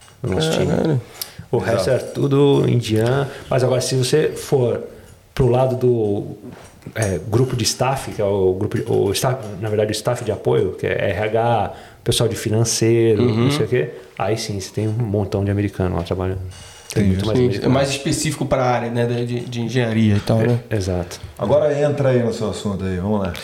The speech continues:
Speaker 2: Não, não, é,
Speaker 3: Tá,
Speaker 2: é,
Speaker 3: não,
Speaker 2: é,
Speaker 3: não.
Speaker 2: porque na verdade você fez certo mesmo, cara, porque tem tanta coisa pra gente abordar dos Estados Unidos também, né? É porque, pô, a gente é aqui na Austrália, né? Então,
Speaker 3: É, quer saber da Austrália,
Speaker 2: mas a
Speaker 3: né?
Speaker 2: gente,
Speaker 3: Saber da
Speaker 2: mas
Speaker 3: Austrália.
Speaker 2: também, porra, é legal pra caraca saber,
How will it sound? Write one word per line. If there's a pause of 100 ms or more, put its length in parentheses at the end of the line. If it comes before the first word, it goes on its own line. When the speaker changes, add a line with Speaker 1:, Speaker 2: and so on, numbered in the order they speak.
(220)
Speaker 2:
Não,
não,
é,
Speaker 3:
Tá,
Speaker 2:
é,
Speaker 3:
não,
Speaker 2:
é,
Speaker 3:
não.
Speaker 2:
porque
na
verdade
você
fez
certo
mesmo,
cara,
porque
tem
tanta
coisa
pra
gente
abordar
dos
Estados
Unidos
também,
né?
É
porque,
pô,
a
gente
é
aqui
na
Austrália,
né?
Então,
Speaker 3:
É,
quer
saber
da
Austrália,
Speaker 2:
mas
a
Speaker 3:
né?
Speaker 2:
gente,
Speaker 3:
Saber
da
Speaker 2:
mas
Speaker 3:
Austrália.
Speaker 2:
também,
porra,
é
legal
pra
caraca
saber,